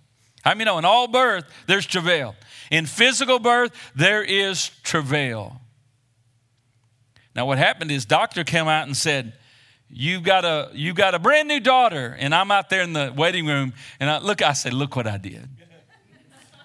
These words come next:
Now, I can tell you this, Sister Childs didn't appreciate that at all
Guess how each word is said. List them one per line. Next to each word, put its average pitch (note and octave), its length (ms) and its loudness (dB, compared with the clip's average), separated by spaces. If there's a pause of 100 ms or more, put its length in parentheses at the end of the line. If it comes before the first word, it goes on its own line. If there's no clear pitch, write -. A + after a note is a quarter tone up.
(2000)
Now, D#3 100 6
I A#3+ 40 2
can C#4 100 -6
tell B3 100 2
you A3 80 0
this, A#3+ 200 -2
Sister F#3+ 260 -4
Childs G3+ 340 0
didn't C#3+ 200 -4
appreciate A#2+ 440 -6
that G#2+ 200 -6
at A#2 100 -2
all C3+ 360 -4